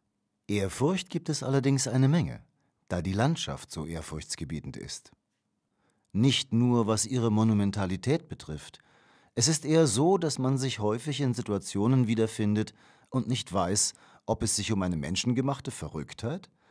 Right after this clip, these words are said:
einen Scherz oder ein zweckgerichtetes architektonisches Element handelt. Genau genommen ist alles organisch, was mich wirklich beeindruckt. Islands Geologie spielt sich häufig an einem solchen vieldeutigen Ort ab.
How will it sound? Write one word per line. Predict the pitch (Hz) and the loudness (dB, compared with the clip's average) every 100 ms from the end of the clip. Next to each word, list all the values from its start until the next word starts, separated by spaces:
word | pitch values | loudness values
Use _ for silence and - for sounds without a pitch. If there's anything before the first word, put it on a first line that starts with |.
| - - - | -20 -20 -4
einen | 113 104 | 0 2
Scherz | 92 - 55 - - - - _ _ - | 0 -2 -8 -12 -8 -8 -8 _ _ -2
oder | 120 131 135 190 202 - - | 2 4 4 2 0 -10 -4
ein | 156 170 | -2 0
zweckgerichtetes | - 101 110 101 101 113 101 95 | -2 -2 -2 -4 -4 -6 -6 -8
architektonisches | - - 107 - 92 80 82 85 | -8 -6 -6 -6 -4 -4 -4 -4
Element | 92 98 120 131 - | 0 0 0 -2 -8
handelt. | 101 104 107 - _ _ _ _ _ | -14 -14 -18 -20 _ _ _ _ _
Genau | 107 120 135 156 | -2 2 2 2
genommen | 160 156 170 196 - | 0 -2 -2 -6 -6
ist | 135 - | -8 -4
alles | 120 131 - | -4 -4 -4
organisch, | 120 135 165 113 - - - _ _ _ - | -4 -2 -2 -2 -8 -14 -20 _ _ _ -10
was | 87 | -4
mich | 98 76 | -2 -2
wirklich | 117 - - | -4 -4 -10
beeindruckt. | - - - 120 - _ _ _ _ - | -10 -10 -14 -16 -18 _ _ _ _ -2
Islands | 143 156 165 - | 0 2 0 -2
Geologie | 110 98 85 82 110 127 - _ _ - | -2 0 -2 -2 -2 -2 -8 _ _ -16
spielt | - 117 117 | -4 0 0
sich | 117 104 87 | -2 -6 -2
häufig | 98 107 143 143 | 0 0 -2 -4
an | 143 | -4
einem | 117 131 117 | -2 0 0
solchen | 87 87 110 107 | -2 -2 -2 -4
vieldeutigen | - 110 104 92 90 104 123 | 0 0 0 -2 -4 -4 -6
Ort | - - - | -6 -8 -10
ab. | - - _ | -16 -16 _